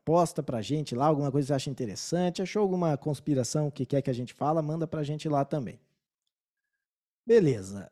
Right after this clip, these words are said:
E agora, então, vamos falar dos Estados Unidos aí, né? Esse, o país de primeiro mundo que tá se terceirizando, né? Terceiro mundizando, está virando o terceiro mundo, melhor dizendo.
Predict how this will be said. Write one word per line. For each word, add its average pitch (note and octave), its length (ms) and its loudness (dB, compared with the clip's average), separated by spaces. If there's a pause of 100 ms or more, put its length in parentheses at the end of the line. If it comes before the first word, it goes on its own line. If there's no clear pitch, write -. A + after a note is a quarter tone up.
E G#3 160 4
agora, G#3+ 300 6
então, G#3+ 240 6
vamos G3+ 300 6
falar F3 360 4
dos E3+ 180 -2
Estados E3+ 420 2
Unidos D#3 680 4
aí, D#3+ 500 2 (240)
né? D#3 320 -2
Esse, C#3+ 640 -4
o B2+ 60 -18
país D#3+ 340 0
de D3+ 60 -4
primeiro D3+ 420 2
mundo D3+ 420 0
que - 140 -8
tá C3+ 420 0 (280)
se - 200 -4
terceirizando, D3+ 1200 0 (160)
né? B2 100 -14 (500)
Terceiro D#3 580 -2
mundizando, C3 1120 -6 (160)
está - 180 -8
virando D3 360 2
o D#3+ 40 2
terceiro D3 380 2
mundo, C#3+ 440 -2 (140)
melhor B2+ 300 4
dizendo. D#3 500 2